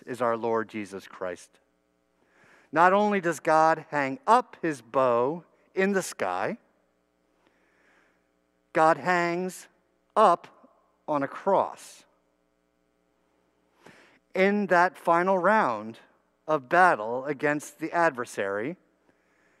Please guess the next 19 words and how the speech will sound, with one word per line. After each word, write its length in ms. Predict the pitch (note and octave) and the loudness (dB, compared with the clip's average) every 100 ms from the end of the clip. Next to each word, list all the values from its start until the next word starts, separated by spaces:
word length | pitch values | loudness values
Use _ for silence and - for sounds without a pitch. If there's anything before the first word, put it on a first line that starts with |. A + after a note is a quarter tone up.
| _ _ _ _ C#3+ | _ _ _ _ 0
God 460 | D#3+ E3+ F#3+ C#3+ | 4 6 4 0
breaks 440 | B2+ D#3+ G3+ F#3 - | 0 2 2 -2 -10
into 760 | - G3 A3 E3+ - - C#3 | -4 0 0 -2 -6 -6 -4
our 440 | B2+ B2+ A#2+ A#2 A2+ _ _ - | -2 0 0 -2 -6 _ _ -2
downward 580 | C#3+ D3 C#3 A#2+ A2 | 0 0 -2 -4 -6
spiral 640 | - - A#2+ A2+ G#2 G2+ G2 | -10 -8 -2 -2 -2 -4 -8
of 120 | A2 - | -10 -10
violence, 680 | G2+ G2 G#2 B2 F#3+ - - _ _ _ _ _ _ _ _ _ | -8 -6 -6 -8 -10 -16 -20 _ _ _ _ _ _ _ _ _
taking 500 | - A3 - G#3+ F#3 | 2 2 2 -4 -2
it 140 | E3+ - | -4 -2
on 480 | E3 E3 D3+ D3 C#3+ | 2 2 2 0 -2
in 220 | C#3 C#3 | -6 -6
his 240 | B2+ C3 | -4 -6
sacred 580 | - - D#3 D3 A#2+ G#2 | -6 -2 -2 -2 -8 -8
flesh, 520 | - - G#2+ A2+ F#3+ - - - _ _ _ _ _ _ _ _ - | -14 -4 -2 -2 -4 -12 -20 -20 _ _ _ _ _ _ _ _ -2
in 240 | F#3+ G3+ | 0 0
his 320 | D#3 C#3+ A#2+ - | -2 -4 -6 -8
own 480 | D3 C3+ B2+ B2 B2 - | -4 -2 -2 -4 -8 -16
body, 640 | C3+ D3+ D3+ B2+ F#2 F2 | -8 -4 -2 -4 -8 -20